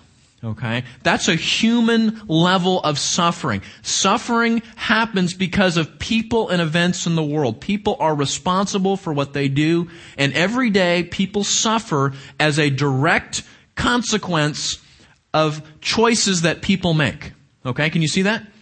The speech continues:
And we see that in the first couple of chapters of Job. The Sabaeans and the Chaldeans come in, and they really are part of the issue in why Job suffers. But the second thing we see in Job is that there's also an angelic dimension.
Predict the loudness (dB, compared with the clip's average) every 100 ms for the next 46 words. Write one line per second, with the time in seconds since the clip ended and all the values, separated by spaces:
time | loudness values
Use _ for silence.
0 | -2 2 4 4 4 4 4 2 2 0
1 | 0 0 0 0 0 0 0 0 0 0
2 | -2 0 2 2 -2 0 0 2 0 0
3 | -2 0 2 2 0 2 2 2 2 2
4 | 2 4 4 2 -2 -20 -20 -14 -2 2
5 | 4 4 2 2 2 2 2 2 2 0
6 | 0 0 0 0 -2 0 -2 0 -6 -6
7 | -20 -20 -20 -14 0 2 4 2 2 2
8 | 2 0 2 2 2 0 2 2 2 2
9 | 2 0 0 2 2 2 2 2 2 2
10 | 2 0 0 0 0 -4 -10